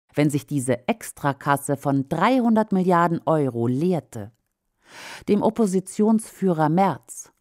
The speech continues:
womöglich der Kanzlerkandidat der C D U, fällt dann doch noch eine harsche Kritik zum Thema ein. Im Bundestag beklagt der, dass die Regierung bisher ja noch nicht mal einen Euro des neuen Budgets abgerufen habe.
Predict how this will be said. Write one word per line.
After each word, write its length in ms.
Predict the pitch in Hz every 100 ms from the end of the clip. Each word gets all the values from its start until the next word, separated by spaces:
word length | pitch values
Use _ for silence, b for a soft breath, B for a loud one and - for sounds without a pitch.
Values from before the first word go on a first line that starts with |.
| _
womöglich 540 | 123 127 131 135 139
der 100 | -
Kanzlerkandidat 960 | 127 - 190 - 139 151 147 139 139 -
der 100 | 143
C 160 | -
D 180 | 143 143
U, 360 | - 147 156 175 B B
fällt 480 | - 214 214 - -
dann 180 | 220 214
doch 300 | 202 160 -
noch 200 | 135 123
eine 360 | - 127 120
harsche 380 | 170 175 - 135
Kritik 540 | 120 - - 196 - -
zum 200 | 123 117
Thema 360 | 113 107 104
ein. 280 | - 71 65 _ _ _ _ _ _ _ _
Im 100 | 190
Bundestag 560 | 208 262 311 - 254 247
beklagt 560 | 233 - 208 208 -
der, 380 | 196 196 196 196
dass 200 | - 160
die 100 | -
Regierung 540 | 175 175 160 190 180 175
bisher 340 | 180 - 190
ja 140 | 180 180
noch 180 | 175 165
nicht 280 | 185 -
mal 200 | 160 165 165
einen 440 | 196 247 254 214 -
Euro 440 | 202 262 269 175
des 180 | 160 160
neuen 300 | 160 151 147
Budgets 460 | 147 - 151 143 -
abgerufen 760 | - - - 170 135 120 151
habe. 380 | 139 139 143 147